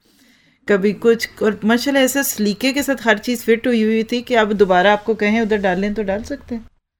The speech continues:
अब तो फैल गए ना बहुत सारे। तो बहरहाल, आगे दिखा दो बच्चे। ये हमारी वहाँ class हो रही थी आगे। फिर उसका ये बंधन हॉल एक कुछ वक्ती तौर पे लिया था, उसमें देखा था।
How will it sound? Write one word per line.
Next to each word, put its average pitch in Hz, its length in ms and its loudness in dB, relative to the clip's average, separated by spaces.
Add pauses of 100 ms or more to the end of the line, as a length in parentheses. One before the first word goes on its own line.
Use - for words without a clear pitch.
(920)
अब 190 180 -4
तो 208 80 4
फैल 214 260 4
गए 233 180 4
ना 240 140 2
बहुत 220 300 0
सारे। 175 300 0 (460)
तो 202 60 -8
बहरहाल, 233 280 4 (100)
आगे 185 220 -2
दिखा 190 200 -6
दो 185 120 -12
बच्चे। 190 260 -12 (400)
ये 185 140 0
हमारी 180 260 0
वहाँ 185 220 -2
class 175 360 -4
हो 208 60 0
रही 196 160 -2
थी 196 160 -6
आगे। 185 280 -6 (1700)
फिर 185 120 -4
उसका 190 220 -4
ये 185 400 2 (140)
बंधन 190 420 0
हॉल 175 320 0
एक 175 160 -4 (100)
कुछ - 240 -6
वक्ती 185 240 -4
तौर 180 180 -2
पे 175 160 -4
लिया 175 260 -2
था, 180 140 -4
उसमें 175 300 -6
देखा 175 280 -4
था। 175 220 -8